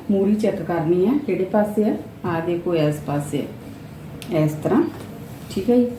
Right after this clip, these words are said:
ਉੱਪਰੋਂ ਠੀਕ ਕਰਕੇ ਤੇ ਇਹਨਾਂ ਦੀਆਂ ਆਪਾਂ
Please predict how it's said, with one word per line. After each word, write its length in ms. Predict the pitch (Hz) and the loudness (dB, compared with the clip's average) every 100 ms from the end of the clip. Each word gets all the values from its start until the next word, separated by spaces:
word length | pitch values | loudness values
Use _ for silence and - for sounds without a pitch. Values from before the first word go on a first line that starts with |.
| - - - - - | -10 -16 -16 -14 -8
ਉੱਪਰੋਂ 440 | 185 - 185 214 294 - - - | -8 -2 2 4 2 -2 -12 -2
ਠੀਕ 280 | 180 165 175 | 0 0 0
ਕਰਕੇ 460 | 160 147 190 320 - - - - - - - - - - - - - 220 - 190 | -2 0 0 0 0 -8 -10 -10 -10 -10 -8 -8 -8 -8 -8 -8 -6 -8 -2 4
ਤੇ 60 | 185 | 6
ਇਹਨਾਂ 220 | 190 214 | 6 4
ਦੀਆਂ 140 | 226 208 | 4 4
ਆਪਾਂ 320 | - 220 | 2 0